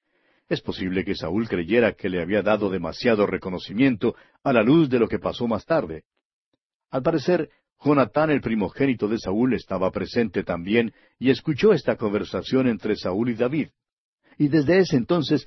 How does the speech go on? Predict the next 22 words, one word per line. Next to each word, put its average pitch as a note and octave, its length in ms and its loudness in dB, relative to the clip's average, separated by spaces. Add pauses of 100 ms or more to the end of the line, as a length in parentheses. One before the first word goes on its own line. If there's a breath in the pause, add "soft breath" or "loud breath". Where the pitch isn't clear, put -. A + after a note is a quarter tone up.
(120)
el B2 180 2
alma D#3+ 220 4
de A#2+ 80 4
Jonatán, B2+ 500 0
como F#2 220 -2
dice A2+ 180 0
aquí A2 200 -2
en G#2+ 80 2
el F#2+ 120 -2
versículo F#2+ 440 -4
uno, C3 300 2 (220 soft breath)
quedó A2 420 4
ligada A#2 800 2
con G2+ 300 -2
la F#2+ 100 0
de F2+ 120 -4
David. E2 340 -8 (960)
Estos C#3 340 2
dos C3+ 180 4
tuvieron A#2+ 440 2
desde G2+ 300 4
entonces C3 600 0